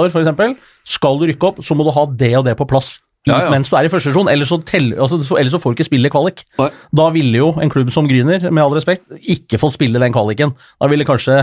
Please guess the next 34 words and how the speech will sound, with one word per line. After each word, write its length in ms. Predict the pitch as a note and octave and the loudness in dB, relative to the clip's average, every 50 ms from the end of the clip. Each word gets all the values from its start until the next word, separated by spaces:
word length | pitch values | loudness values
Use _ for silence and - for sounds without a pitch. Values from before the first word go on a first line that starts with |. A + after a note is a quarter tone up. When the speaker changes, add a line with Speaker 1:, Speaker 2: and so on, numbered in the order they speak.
| A#2 D3 | 0 -2
Speaker 1:
ikke 140 | C#3+ C#3 C#3+ | -2 0 0
sant, 160 | E3 F3 E3 - - | 0 0 -2 -4 -4
skjønner 320 | C#3 C#3+ C3+ D3+ F3 F#3 - | -2 0 2 2 2 0 -2
du? 80 | D#3 C#3+ C3+ | -4 -4 0
Der 300 | D3+ C#3+ D#3 F#3 F3+ F3 | 0 2 2 0 0 -2
kan 160 | - - C3 B2+ | -2 -2 0 0
man 160 | B2+ B2+ C3+ | 0 0 0
jo 60 | C3+ | 0
på 80 | C#3 D3+ | 0 0
en 60 | C#3+ B2+ | 0 -2
måte, 220 | A#2 - B2 B2+ C3 C3 | -2 0 -2 -2 -2 -2
Speaker 2:
Legge, 320 | - C3+ D3 C3 A#2+ C3 | -2 -2 -2 0 0 0
Speaker 1:
eh, 80 | C3+ C3+ | -2 -4
Speaker 2:
begynne 380 | C3 C3 - - D#3 - - - | -4 -2 0 2 2 2 2 2
å 80 | C3 - | 2 0
Speaker 1:
legge 0 | |
Speaker 2:
legge 220 | - - - - | 0 2 2 2
noen 100 | - - | 2 2
Speaker 1:
føringer, 240 | - - - C#3+ D3 | 0 0 0 0 0
begynne 0 | |
å 0 | |
Speaker 2:
føringer. 480 | E3 - D3+ D3 D3+ D3+ - - C#3 | 0 0 2 2 2 2 2 2 0
Speaker 1:
legge 160 | C#3+ C#3 B2+ A#2+ | 0 0 0 -2
noen 140 | C3 B2 - | -2 0 0
føringer. 320 | C3 A2+ G#2 G2 F#2+ G#2 | 0 0 0 -2 -4 -4
Speaker 2:
Altså, 160 | D3+ C3+ E3+ | -2 -2 0
ha, 80 | D#3 D3+ | 0 0
og 220 | D3+ - D#3+ C#3 C#3+ | 0 0 -2 0 0
ha 60 | C#3+ | -2
en 80 | C#3 C#3 | -2 -2
plan 300 | B2+ B2+ A#2 A2+ G#2+ G2 | -2 -2 0 -2 -2 -2
på 80 | B2+ C#3 | -2 -2
det 80 | D3 | 0
da, 60 | C#3+ | 0